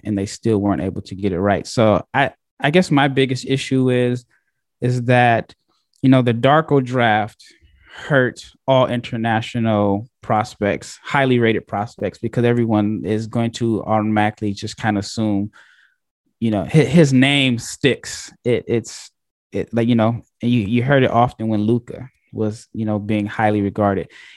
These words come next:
Even Rubio, I feel like Rubio has had a great N B A career. I mean, he's been a starter for almost ten years, which is very hard to do. But a lot of people generally don't think that he's lived up to the hype that he had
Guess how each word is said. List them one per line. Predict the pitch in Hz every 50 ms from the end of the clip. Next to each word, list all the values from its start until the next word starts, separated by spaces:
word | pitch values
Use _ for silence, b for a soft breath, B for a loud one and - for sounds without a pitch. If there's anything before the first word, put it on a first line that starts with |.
| B B
Even | 170 202 202 185 139 120
Rubio, | 120 135 135 120 113 110 104
I | 113 131
feel | - - - 143
like | 135 127 120
Rubio | 120 123 135 139 127 120 117 117
has | 117 123 123
had | - 123 113 110 -
a | 113
great | 113 107 - 120 120 123 123 107 - _ _ _ _ _ _ _ _ _ _ _ _ _ -
N | 127 127 120
B | 120 113 113
A | 117 113
career. | - - 123 113 113 113 110
I | 110
mean, | 110 110 113
he's | 110 123 127 127 120
been | 117 123 120
a | 113 123
starter | - - - 104 110 117 117 -
for | - 98
almost | 117 117 107 107 107 - -
ten | - 139 120
years, | 110 104 107 117 120 117 -
which | 120 117 -
is | 117 110 107
very | 107 113 110 113 113
hard | 123 120 117 110 -
to | - 107
do. | 113 104 101 110 123 123 - b b b b b b b b b b b -
But | - 120 113 120 113 82 - - _ _ _ _ _ _
a | - 110
lot | 117 120 113 117 123
of | 123 123 -
people | - 127 127 127 - 123 120 113 113 117 117 113 131 - - _ _ _ _ _ _ _ _ _ _ _ -
generally | - 135 131 127 120 120 123
don't | 120 120 123 123 123 -
think | 123 123 120 123 -
that | 117 110 110 101 107
he's | 127 127 117 110
lived | 117 117 120 120 117 113
up | 120 - -
to | - 120 107
the | 98
hype | 98 107 117 123 104 - -
that | 104 101 113
he | 113 110 110
had | 117 110 104 104 -